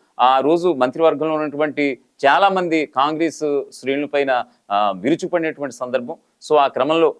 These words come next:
ముఖ్యమంత్రి కేసీఆర్ని చూసి కావచ్చు, లేకపోతే వాళ్ళ స్వతహాగా ఉండే స్వభావం కావచ్చు. So కాంగ్రెస్ శ్రేణులపై మరి ముఖ్యంగా ఎవరైతే ఫైర్ బ్రాండ్గా ఉన్నారో రేవంత్ రెడ్డిపై విమర్శ చేసిన వాళ్ళు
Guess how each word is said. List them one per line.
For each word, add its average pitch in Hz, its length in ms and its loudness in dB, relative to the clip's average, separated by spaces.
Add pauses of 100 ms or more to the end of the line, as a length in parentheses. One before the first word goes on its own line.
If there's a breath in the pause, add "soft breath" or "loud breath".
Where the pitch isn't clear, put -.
(220)
ముఖ్యమంత్రి 135 380 -6
కేసీఆర్ని 143 500 -2
చూసి 143 240 -10
కావచ్చు, 143 320 -2
లేకపోతే 151 300 -2
వాళ్ళ 139 200 2
స్వతహాగా 143 480 0
ఉండే 135 180 -4
స్వభావం 123 460 -2
కావచ్చు. 104 360 -4 (420)
So 202 120 6 (260 loud breath)
కాంగ్రెస్ 180 400 4
శ్రేణులపై 160 380 2
మరి 147 220 0
ముఖ్యంగా 151 440 0
ఎవరైతే 151 400 2
ఫైర్ 131 280 2
బ్రాండ్గా 135 320 -4
ఉన్నారో 131 320 -2
రేవంత్ 127 340 -2
రెడ్డిపై 131 280 -8
విమర్శ 120 280 -10 (260)
చేసిన 120 380 -8
వాళ్ళు 143 220 -2